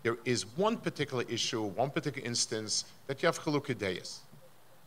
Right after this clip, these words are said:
It's important that message the child has to get. You can't tell him something you don't believe, but you can say, in society,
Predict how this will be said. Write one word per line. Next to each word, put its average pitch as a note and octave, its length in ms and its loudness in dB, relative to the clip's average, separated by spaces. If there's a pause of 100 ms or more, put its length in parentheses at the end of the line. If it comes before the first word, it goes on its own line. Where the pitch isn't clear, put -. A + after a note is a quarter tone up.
(280)
It's D3 200 4
important E3+ 640 0
that C#3+ 220 -4
message D#3+ 400 4
the D3+ 80 4
child C#3 340 -2
has C3+ 120 0
to - 60 -6
get. C3+ 160 0
You B2+ 80 -6
can't F#3 340 -2
tell C3+ 240 2
him B2 100 0
something A#2 240 -2
you G#2+ 60 -2
don't G#2 160 0
believe, G#2+ 480 -4 (580)
but B2 160 6
you C#3 80 0
can C#3+ 220 2
say, C#3+ 580 4 (840)
in C3+ 160 4
society, B2 680 4